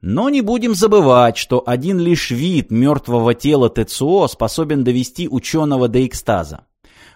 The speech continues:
Прежде ведь никто из них не видел эту тварь в натуре.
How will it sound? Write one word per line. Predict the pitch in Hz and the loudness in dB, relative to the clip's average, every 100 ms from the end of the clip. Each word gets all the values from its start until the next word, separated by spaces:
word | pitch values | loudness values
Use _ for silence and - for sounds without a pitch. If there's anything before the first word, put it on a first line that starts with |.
| - | -6
Прежде | 127 143 123 | -2 0 2
ведь | 147 143 | 0 0
никто | 160 - 254 | -4 -4 -2
из | 214 127 | 0 2
них | 131 107 | 2 2
не | 131 147 | -2 -4
видел | 208 156 | 0 0
эту | 120 113 123 | 0 -4 -6
тварь | 123 117 95 | -4 -4 -2
в | |
натуре. | 113 139 117 85 - | -2 -2 -4 -6 -10